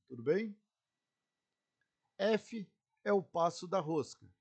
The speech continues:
Então, sempre que definir o passo da rosca, vai ser no valor F. Tranquilo? Então, nós temos aqui um monte de informações. Já, já a gente decifra cada uma delas para facilitar a vida,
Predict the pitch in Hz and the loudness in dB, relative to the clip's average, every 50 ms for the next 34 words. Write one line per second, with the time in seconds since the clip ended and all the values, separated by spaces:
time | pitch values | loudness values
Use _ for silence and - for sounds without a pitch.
0 | _ _ _ _ - 233 240 233 220 - 214 208 - 160 165 151 165 - - 151 | _ _ _ _ -4 -2 -2 0 0 0 -2 -2 -2 -6 -6 -6 -6 -4 -4 -6
1 | 143 147 143 139 127 - 127 127 123 - - - 160 143 147 185 196 185 - - | -4 -4 -6 -6 -4 -2 -2 -2 -2 -4 -6 -4 -4 -2 -2 -2 -4 -4 -6 -10
2 | 202 185 - _ _ _ _ _ _ - 175 175 131 - - 139 151 160 160 160 | -16 -16 -16 _ _ _ _ _ _ -2 -2 -2 -2 -2 -4 -4 -4 -4 -4 -6
3 | 156 147 127 151 143 135 127 127 139 139 127 _ _ _ _ _ _ - 143 139 | -8 -6 -4 -4 -2 -2 -2 -4 -4 -6 -10 _ _ _ _ _ _ -8 -6 -4
4 | 127 104 - _ _ _ _ _ _ _ _ _ _ _ _ _ _ - 135 127 | -4 -4 -6 _ _ _ _ _ _ _ _ _ _ _ _ _ _ -8 -8 -8
5 | 117 - 180 214 240 254 247 202 170 _ _ _ _ _ _ _ - 285 294 285 | -4 -4 -4 -2 -2 -4 -6 -8 -12 _ _ _ _ _ _ _ -4 -4 -2 -2
6 | 262 - - - 240 233 202 165 202 190 - 214 214 185 180 220 254 285 285 - | -2 -2 -2 -4 -4 -4 -4 -6 -6 -6 -6 -8 -8 -6 -6 -6 -6 -6 -8 -10
7 | - 208 175 202 196 - - 202 190 180 208 214 208 - 170 180 180 165 123 104 | -10 -10 -8 -8 -8 -6 -6 -6 -6 -6 -6 -10 -10 -8 -8 -6 -6 -6 -6 -8
8 | - - _ _ _ _ _ _ - 208 233 214 156 196 208 208 185 190 208 196 | -14 -20 _ _ _ _ _ _ 0 0 0 0 0 -2 -4 -4 -4 -6 -8 -10
9 | - 208 185 214 208 - - - 185 180 - - - - 170 180 170 180 165 165 | -10 -12 -12 -12 -12 -10 -10 -10 -12 -12 -12 -14 -12 -8 -8 -6 -4 -4 -6 -6
10 | 175 180 180 147 127 139 156 151 139 120 - _ - _ _ _ _ _ _ - | -8 -12 -12 -12 -10 -10 -8 -8 -10 -12 -16 _ -20 _ _ _ _ _ _ -6
11 | 151 151 151 - - 160 156 - 147 151 143 123 - 147 147 156 151 117 120 117 | -2 -2 0 0 0 -4 -4 -4 -6 -8 -6 -2 -2 0 0 0 -2 -2 -8 -10
12 | 113 92 92 | -10 -12 -16